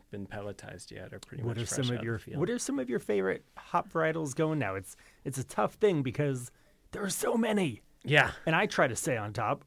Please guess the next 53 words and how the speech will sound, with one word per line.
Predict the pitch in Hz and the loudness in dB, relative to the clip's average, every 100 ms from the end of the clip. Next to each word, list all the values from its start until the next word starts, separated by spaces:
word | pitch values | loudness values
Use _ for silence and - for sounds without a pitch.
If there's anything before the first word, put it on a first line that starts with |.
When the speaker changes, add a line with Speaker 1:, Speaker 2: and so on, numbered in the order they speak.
| - | -6
Speaker 2:
not | 147 135 135 | 0 0 0
even | 131 123 120 | -2 -4 -2
nearly | 135 131 127 | -2 0 2
to | |
Speaker 1:
Yeah. | 120 107 | 2 2
Speaker 2:
the | 120 | 0
extent | - 139 117 | -2 -4 -2
Speaker 1:
There's | 120 | 2
Speaker 2:
that | 135 | 4
Speaker 1:
new | 135 | 6
ones | 131 120 | 4 4
Speaker 2:
brewers | 120 | 2
Speaker 1:
every | 117 110 | 0 0
Speaker 2:
do, | |
Speaker 1:
single | 104 117 107 | -2 -2 0
Speaker 2:
but | |
Speaker 1:
day, | 120 117 | 2 4
it | 107 | 2
seems | - 107 110 | -4 -4 0
Speaker 2:
Yeah. | 165 120 | 2 2
Speaker 1:
like. | 110 - | 0 -4
And | 113 110 110 123 | -6 -6 -8 -4
it's | 143 - - | -4 -4 -6
a | |
little | 143 143 131 | 2 6 8
hard | 131 131 | 8 8
to | 135 | 6
remember | 131 131 127 | 4 4 4
the | 127 | 4
numbers | 127 123 131 135 | 2 4 2 0
sometimes, | 135 139 135 127 131 147 147 | 0 -2 -2 -2 -2 -2 -6
um, | - 113 107 107 107 | -6 -4 -2 -2 0
Speaker 2:
And | 160 | 2
even | 175 175 | 2 2
Speaker 1:
'cause | 165 | 4
Speaker 2:
though | 160 | 4
the | 135 | 2
industry | 151 156 - 165 151 147 | 0 -2 -2 0 2 0
says, | - 151 147 | 0 0 4
"All | 156 | 2
right, | 147 | 2
we | 147 143 | 2 2
love | 139 147 | 4 2
Citra, | 135 160 139 156 139 | 2 0 0 2 2
we | 131 | 2
love | 131 139 131 | 2 0 0
Strata, | - 139 135 | 0 2 2
we | 135 | 2
Speaker 1:
Yes. | 135 | 2
Speaker 2:
love | 135 | 2
Mosaic," | 127 143 117 139 131 | 2 0 2 2 2
Speaker 1:
<laughs> | 143 - 143 | 0 -2 4
Speaker 2:
but | 156 147 | 4 4